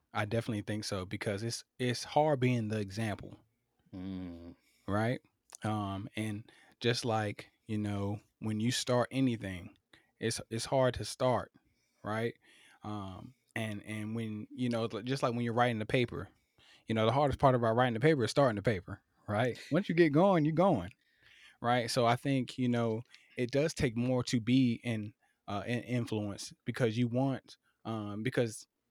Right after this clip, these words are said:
Speaker 1: you want to be a, a great influence, right? You wanna be a great, and you want people to model, right? And there's a responsibility that comes with that. Just think about a parent, right? It's hard being a parent because you have somebody looking at you.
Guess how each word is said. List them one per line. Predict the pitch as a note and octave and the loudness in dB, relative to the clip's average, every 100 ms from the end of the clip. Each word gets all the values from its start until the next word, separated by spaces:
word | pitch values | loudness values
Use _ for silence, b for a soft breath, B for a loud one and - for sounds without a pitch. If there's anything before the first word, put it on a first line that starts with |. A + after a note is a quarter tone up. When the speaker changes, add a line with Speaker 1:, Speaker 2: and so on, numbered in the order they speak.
| _ | _
Speaker 1:
you | B2+ A#2+ | 0 0
want | B2 E3 - | 2 -2 -2
to | C#3 | 0
be | A#2+ A2+ A2 - | 0 -2 -4 -8
a, | A2 A2 - | -8 -6 -4
a | G#2+ | -6
great | G#2+ B2 C#3+ C#3 | -2 2 4 2
influence, | A#2+ G#2+ G#2 F#2+ E2+ - - _ _ _ | -2 -4 -4 -6 -8 -14 -20 _ _ _
right? | G#2+ A2 G#2+ | -4 -2 0
You | A#2 | 2
wanna | C#3 | 2
be | B2 A#2+ | 4 2
a | A2 | 2
great, | A2+ C3 A#2+ | 2 0 2
and | B2+ | 2
you | |
want | C#3+ D#3 | 4 2
people | C#3+ B2+ | 0 0
to | A#2 A#2+ A2 G#2+ B B | 0 0 0 -4 B B
model, | A2+ B2 B2 G#2+ F2 - b b b | -2 2 2 0 -4 -12 b b b
right? | A2 A2+ A#2 - | -2 0 -4 -6
And | A#2 A2 G#2+ A2+ - | -6 -4 -4 -6 0
there's | B2 A#2 | 0 0
a | A2+ | -2
responsibility | A2 - C3 C3 A#2 B2+ A#2 | -2 0 0 0 2 4 4
that | G2+ | 0
comes | - C3 B2+ | 0 0 0
with | G#2+ | -2
that. | F#2+ | -2
Just | G2+ C3 | -2 -2
think | C#3+ C3+ | -2 0
about | A#2+ G#2 | 2 2
a | |
parent, | - C#3+ C#3+ F2 - | 2 2 2 0 -4
right? | A2 A#2+ - b b b b | -2 -2 -4 b b b b
It's | G#2 - | -2 2
hard | C#3+ E3+ | 4 6
being | C3 A#2+ | 4 2
a | G2+ | 0
parent | C3 A#2 A#2+ G2+ | 0 0 -2 -2
because | A#2+ C3 C#3 | 4 4 6
you | E3+ | 4
have | C3+ | 4
somebody | D#3+ D#3 C3+ | 4 4 4
looking | A#2 D3 G#2+ | 4 0 0
at | G2 - | -2 -4
you. | F#2+ | -10